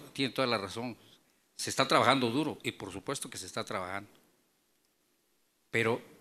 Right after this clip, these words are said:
tenemos que darle un poquito de mayor certidumbre a la ciudadanía, sobre todo en esta parte fundamental. ¿Qué se está haciendo para evitar que la delincuencia organizada existente en Oaxaca, porque existe,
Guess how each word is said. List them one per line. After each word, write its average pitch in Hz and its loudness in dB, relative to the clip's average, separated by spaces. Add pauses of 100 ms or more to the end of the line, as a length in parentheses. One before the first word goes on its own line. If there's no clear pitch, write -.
tenemos 160 -2
que 143 -6
darle 151 -2
un 156 -8
poquito 139 -6
de 120 -2
mayor 120 -2
certidumbre 123 -8
a - -4
la 101 -8
ciudadanía, 107 -8
sobre 104 -8
todo 131 -6
en 117 -4
esta 123 -6
parte - -6
fundamental. 104 -14 (560)
¿Qué 185 6
se 165 2
está 156 2
haciendo 151 0 (1120)
para 110 4 (520)
evitar 139 4
que 120 0
la 120 2
delincuencia 117 0
organizada 123 0
existente 135 -2
en 117 -4
Oaxaca, 120 -2
porque 104 -8
existe, - -2